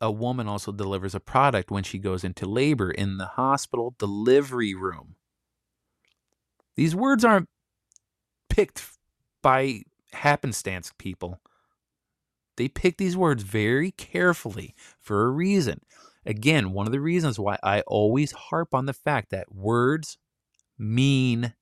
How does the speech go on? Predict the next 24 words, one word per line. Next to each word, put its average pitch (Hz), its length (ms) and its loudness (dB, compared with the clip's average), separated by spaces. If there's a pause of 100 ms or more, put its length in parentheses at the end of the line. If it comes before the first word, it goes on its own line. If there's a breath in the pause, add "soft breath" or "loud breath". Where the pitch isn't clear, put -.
(440)
everything. 107 520 0
They 92 140 -2
matter. 101 640 2
They 92 120 -10
carry 98 380 -6
so - 340 -6
much 120 240 -2
weight. 113 420 -2 (1040)
I'm 117 160 4
not 202 220 0
kidding 101 360 -2
you 98 180 -4
when 101 100 -6
I 95 80 -4
tell 101 260 -6
you 101 160 -4
words 95 600 -4 (440)
matter. 90 560 -4 (920)
Every 147 420 -4
single 131 500 0
word 104 580 -2 (2000)
has 95 220 -6
a 87 100 -4
very 123 520 2